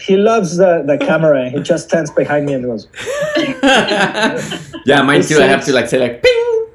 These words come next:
Speaker 2: Get out!"
Speaker 1: Yeah. <laughs> My, my girl is four. Uh,
Speaker 2: Awesome.
Speaker 1: that's the other part of, of the time.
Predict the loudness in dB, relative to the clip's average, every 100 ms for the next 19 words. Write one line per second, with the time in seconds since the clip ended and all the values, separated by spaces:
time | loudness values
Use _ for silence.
0 | _ -4 2 2 0 -4 -4 -6 -4 0
1 | 2 0 -2 -6 -4 -4 0 0 2 2
2 | 2 0 -2 -6 -4 0 2 0 -4 _
3 | _ _ -20 -20 -10 -6 -4 -4 -4 -2
4 | -2 -2 -4 -10 -8 -4 -4 -2 2 4
5 | 4 2 0 0 2 0 -2 -6 -6 -10
6 | -6 -6 -6 -10